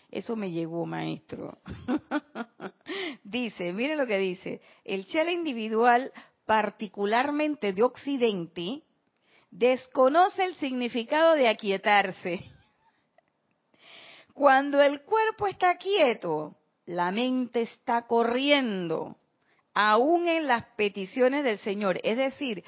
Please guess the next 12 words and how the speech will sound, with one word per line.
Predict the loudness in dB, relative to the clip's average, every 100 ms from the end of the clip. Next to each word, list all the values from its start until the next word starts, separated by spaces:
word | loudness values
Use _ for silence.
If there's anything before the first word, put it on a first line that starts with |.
| -20 -14
que | -4 -2
nosotros | 0 2 2 4
a | 4
veces, | 2 0 -2 -2
aunque | 0 2 0 -2 -6
estemos | -6 _ -4 -4 -2 -2
decretando, | 0 0 0 -2 0 0 0 0 -2 -2 -4 _ _ _ _ _
nuestra | -6 -4 -2 -4 -4
mente | -2 -4 -4 -6
quizás | -6 -6 -6
puede | -2 -2 0
andar | 0 -2 -2 -4 -8